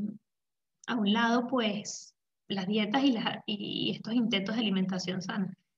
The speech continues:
Tiene que ser divertido y tiene que ser comida apetitosa. Es que, es que no solamente tiene que ser, es que lo es, es que lo es. O sea, este concepto de voy a comer sano, entonces voy a comer lechuga y atún todos los días, eso no es comer sano y eso no es comer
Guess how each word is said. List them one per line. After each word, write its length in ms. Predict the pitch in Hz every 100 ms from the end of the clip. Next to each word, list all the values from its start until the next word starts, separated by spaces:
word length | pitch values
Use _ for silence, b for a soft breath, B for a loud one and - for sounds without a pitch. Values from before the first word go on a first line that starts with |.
| -
Tiene 180 | 254 311
que 100 | 339
ser 200 | 269 254
divertido 560 | 277 269 277 285 294
y 60 | 294
tiene 200 | 214 233
que 100 | 262
ser 180 | - -
comida 360 | 247 262 262
apetitosa. 800 | 233 226 - 180 - - 214 -
Es 100 | - -
que, 180 | - -
es 80 | -
que 120 | 294
no 80 | 311
solamente 280 | 339 320 311
tiene 160 | 311
que 120 | -
ser, 200 | - 262
es 140 | 269 -
que 120 | 339
lo 140 | 262 233
es, 300 | 247 247 - _ _ -
es 100 | -
que 100 | -
lo 160 | 277 220
es. 220 | 214 220
O 300 | - _ _
sea, 120 | -
este 160 | - 349
concepto 600 | 359 311 - 320 - 214
de 440 | 202 247 233 - - _ _
voy 200 | 214 233
a 80 | 269
comer 240 | 330 277
sano, 260 | 254 294 262
entonces 200 | 202 214
voy 120 | 294
a 40 | 294
comer 260 | 277 254
lechuga 400 | 220 220 240 254
y 60 | 285
atún 400 | - 262 233 - -
todos 260 | 240 240
los 140 | 285 247
días, 220 | 285 269
eso 240 | 214 - 302
no 360 | 294 311 254
es 400 | - 269 277 -
comer 260 | - 190 190
sano 240 | - 208
y 100 | 208
eso 160 | 208 277
no 120 | 285
es 60 | -
comer 280 | 330 320